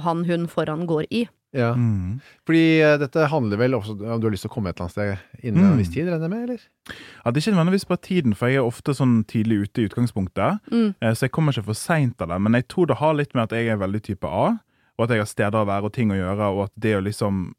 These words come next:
Speaker 3: skulle havne bak noen, det er så fryktelig vanskelig på en eller annen måte.
Speaker 1: Du er veldig type A, sa du det?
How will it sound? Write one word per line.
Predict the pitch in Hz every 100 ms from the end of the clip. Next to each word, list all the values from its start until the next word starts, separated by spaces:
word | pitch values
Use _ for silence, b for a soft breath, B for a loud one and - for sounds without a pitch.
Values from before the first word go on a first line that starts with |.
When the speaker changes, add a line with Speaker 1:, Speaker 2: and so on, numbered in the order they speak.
| -
Speaker 3:
skulle | - 110 98
havne | 95 - 104 107 139 123 101 -
bak | 147 117 - -
noen, | 78
det | 95 110
er | 143
så | 135
fryktelig | - - 123 - - 165
vanskelig | 92 92 - 123
på | 87
en |
eller | 85
annen | 85 -
måte. | 127 262 _ 202
Speaker 1:
Du | 220
er |
veldig | 254 208 -
type | 208 -
A, | 180 208
sa | - 214
du | 202
det? | 220